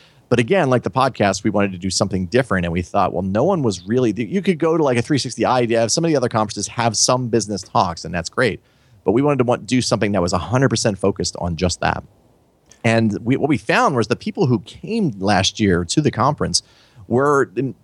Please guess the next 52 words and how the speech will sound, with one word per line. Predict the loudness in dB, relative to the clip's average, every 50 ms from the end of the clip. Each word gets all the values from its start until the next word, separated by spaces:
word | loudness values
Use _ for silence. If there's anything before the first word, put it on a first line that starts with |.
| _ _
they | -2 0
weren't | 2 2 2 2 0 -2 -4 -10 -10 -4
just | 0 0 0 0 0
people | -2 -2 0 2 2 2 2
who | 2 2
were | 2 4 4 4 2 2
hoping | 2 0 0 2 0 0 0 0 -2
to | -2 -2 -2 -2
become | -2 -4 -2 0 0 2 2 2
good | 2 0 0 0
at | -2 -4
being | -4 -6 -6 -6
indies. | -6 -6 -6 -6 -4 -2 0
They | 0
were | 0 0
people | 0 -2 0 0 2
who | 2
were | 2 2 0 0
already | 0 0 0 2 2 0 0 0 0
successful. | -2 -2 -4 -2 -2 0 -2 -2 -2 -6 -8 -4
By | -2 0 2 2
and | 2 2
large, | 2 2 2 2 0 0 0 0
a | 0
lot | 2 2 2 2
of | 0
the | 0 -2
people | -2 -2 -2 -2
in | 0 0
that | 0 0 0
room | 0 0 2 2 2
were | 2 2
making | 2 0 -2 -2 -2 0 0
more | 2 2 2
money | 2 2 2 2 2 0
with | 0 0 0
their | 0 0 0
apps | 2 2 2 0 2 0 -2 -2
than | 0 0 -2 -2 0
most | 0 0 0 0 -2
of | -2
the | -2
people | -2 0 0 0
you | 0 -2 -2
hear | -2 0 0 2 2
about | 2 2 2 2 0
every | 0 0 0 0
day, | 2 2 2 2 2
the | 2 2 2 2
internet | 2 4 4 4 2 0 0
famous | 0 0 2 2 2 0 0
people. | 0 -2 -2 0 0 0 0 0 -2